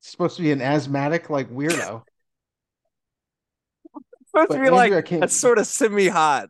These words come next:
Speaker 2: asthmatic weirdo.
Speaker 1: Well, that's where Andrea came up with a better one, Joe Keery from Stranger Things.
Speaker 2: He
Speaker 1: The big
Speaker 2: actually
Speaker 1: hair.
Speaker 2: would have been really good, I think.
Speaker 1: Yeah. He would have been
Speaker 2: Um,
Speaker 1: really good in there.
Speaker 2: the first one that popped into my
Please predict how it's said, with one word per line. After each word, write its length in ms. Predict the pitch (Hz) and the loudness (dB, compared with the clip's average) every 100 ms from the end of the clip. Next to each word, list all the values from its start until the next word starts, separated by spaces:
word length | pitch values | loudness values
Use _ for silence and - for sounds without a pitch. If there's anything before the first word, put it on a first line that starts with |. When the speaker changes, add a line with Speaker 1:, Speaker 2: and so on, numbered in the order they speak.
| _ | _
Speaker 2:
asthmatic 560 | - 131 135 120 113 - | -8 -8 -6 -6 -6 -10
weirdo. 500 | 117 - 113 147 147 _ _ _ _ _ - | -14 -10 -10 -10 -16 _ _ _ _ _ -4
Speaker 1:
Well, 380 | 156 143 - _ - | -2 -2 -6 _ -6
that's 240 | 156 156 | -6 -4
where 200 | 160 - 143 | -8 -6 -6
Andrea 280 | 147 156 | -4 -4
came 180 | 151 147 | -4 -4
up 120 | 135 135 | -4 -6
with 120 | 123 | -10
a 40 | |
better 240 | 107 139 208 | -8 -6 -4
one, 280 | 117 110 _ 120 | -6 -10 _ -12
Joe 220 | 117 127 | -6 -6
Keery 500 | 127 185 170 104 107 _ _ _ | -6 -6 -6 -6 -16 _ _ _
from 440 | - 123 117 110 107 | -8 -6 -6 -10 -12
Stranger 380 | - 127 117 | -10 -8 -8
Things. 500 | 110 139 180 - - _ - | -8 -8 -10 -14 -20 _ -2
Speaker 2:
He 340 | 220 285 302 | 2 4 4
Speaker 1:
The 60 | 285 | 4
big 80 | |
Speaker 2:
actually 100 | 226 | 2
Speaker 1:
hair. 260 | 240 269 240 | 2 0 2
Speaker 2:
would 140 | 220 | 2
have 60 | 190 | 2
been 400 | 165 147 127 127 | 0 -2 -8 -10
really 480 | 139 165 185 143 123 | -2 0 2 0 -4
good, 340 | 120 92 65 - | -12 -16 -16 -16
I 120 | 120 | -16
think. 500 | 117 - 69 _ _ - | -14 -16 -18 _ _ -10
Speaker 1:
Yeah. 300 | 147 147 - _ _ _ _ | -8 -8 -10 _ _ _ _
He 140 | - | -6
would 140 | 147 131 | -2 0
have 40 | |
been 160 | 127 123 | 0 0
Speaker 2:
Um, 0 | |
Speaker 1:
really 280 | 180 175 | 0 -2
good 240 | 127 92 - | -6 -10 -14
in 120 | - | -16
there. 240 | 107 _ _ _ - | -18 _ _ _ -8
Speaker 2:
the 80 | 151 | -6
first 340 | - 247 - | 0 0 0
one 120 | 220 202 | -4 -4
that 120 | 160 | -2
popped 280 | 175 175 - | -2 -2 -4
into 140 | 147 | -10
my 280 | 143 139 135 | -6 -6 -6